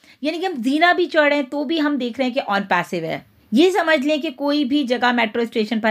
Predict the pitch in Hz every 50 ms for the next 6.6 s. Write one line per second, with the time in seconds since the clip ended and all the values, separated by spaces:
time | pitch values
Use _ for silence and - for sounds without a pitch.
0 | 208 - - 202 202 202 233 214 202 185 185 190 190 226 247 247 247 254 254 233
1 | - 247 - - 214 196 208 220 214 - - 190 196 190 190 196 185 180 - 208
2 | 196 - 214 202 190 185 185 180 185 - - 165 160 - 196 165 - - _ _
3 | - - - - - 233 247 247 - 294 254 226 262 311 311 269 302 277 277 277
4 | 277 294 277 - - - 302 294 294 - 262 233 220 - 254 240 220 208 214 208
5 | - - - - - 196 196 190 - 202 202 220 214 277 254 233 233 220 226 220
6 | 214 208 208 208 208 208 202 208 208 220 220 220